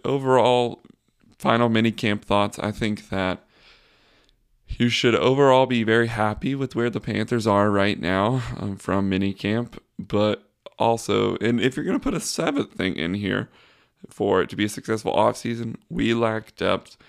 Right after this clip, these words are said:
at cornerback and edge. Um, or at least we lack depth at cornerback, and we lack a legit starter at edge. Uh, we have Brian Burns, and then we have a bunch of other guys.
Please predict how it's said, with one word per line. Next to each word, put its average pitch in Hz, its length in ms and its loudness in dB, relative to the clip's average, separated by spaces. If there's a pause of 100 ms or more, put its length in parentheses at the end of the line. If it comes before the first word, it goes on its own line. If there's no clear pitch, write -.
(300)
at 87 180 -2
cornerback 92 680 0
and 92 140 -2
edge. 87 460 -2 (580)
Um, 92 240 -8 (520)
or 101 160 0
at 82 80 0
least 110 300 0 (100)
we 110 160 0
lack 107 260 2
depth 104 200 -2
at - 100 -12
cornerback, 117 440 0
and 95 80 -2
we 98 80 0
lack 98 360 -2
a - 380 -2
legit 104 400 0
starter - 460 0
at - 160 -2
edge. - 360 -2 (500)
Uh, - 80 -6
we 98 100 0
have 110 160 0
Brian 104 240 4
Burns, 123 300 6
and 104 80 -2
then 101 80 2
we 117 80 2
have 131 380 0
a 107 100 -4 (200)
bunch 107 200 0
of 110 100 2
other 73 160 2
guys. - 460 -4